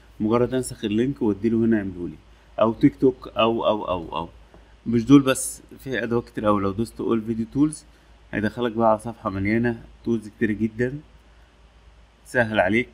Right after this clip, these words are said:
ال-، ال-، التحميل من الفيديوهات أو الإيديت للفيديوهات. في حاجات خاصة بالصور، في حتى خاصة إيه آي جنريتور، بتديله تكست وهو ي-، يحوله لك لصورة، بتديله prompt يحوله لك لصورة،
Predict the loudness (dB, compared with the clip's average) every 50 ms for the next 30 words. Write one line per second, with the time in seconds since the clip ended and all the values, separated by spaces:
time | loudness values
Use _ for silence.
0 | -18 -16 -14 -10 -10 -8 -8 -8 -10 -12 -14 -14 -16 -18 -18 -18 -18 -16 -14 -14
1 | -12 -12 -12 -14 -16 -16 -18 -20 -20 -10 -8 -8 -8 -2 0 2 2 4 2 2
2 | 0 -2 -4 -6 -8 -10 -12 -8 -6 -4 -2 -2 -2 -2 -4 -8 -10 -10 -10 -10
3 | -12 -12 -12 -12 -12 -12 -12 -12 -12 -12 -12 -12 -12 -10 -8 -8 -10 -10 -12 -18
4 | -20 -20 -20 _ _ -20 -20 -16 -12 -10 -10 -10 -10 -10 -12 -8 -6 -6 -6 -4
5 | -2 2 4 4 4 2 0 -4 -12 -20 -18 -14 -10 -10 -8 -6 -6 -6 -6 -6
6 | -6 -8 -8 -4 -2 -2 0 0 0 -2 -2 -2 0 0 0 2 2 0 -2 -2
7 | -2 -2 -2 -2 -4 -4 -4 -6 -6 -6 -12 -20 -20 _ _ _ _ _ -10 -8
8 | -8 -8 -6 -2 0 0 0 0 -4 -4 -2 -2 -4 0 4 4 6 6 6 6
9 | 6 4 4 2 0 0 -2 -4 -4 -4 -2 -2 -2 -2 0 2 2 2 2 2
10 | 0 -2 -2 -2 -2 -2 -4 -8 -8 -8 -10 -14 -20 -20 -20 -20 -10 -6 -4 -4
11 | -2 0 0 0 0 0 -4 -8 -12 -12 -10 -10 -10 -10 -12 -14 -14 -10 -8 -8
12 | -8 -8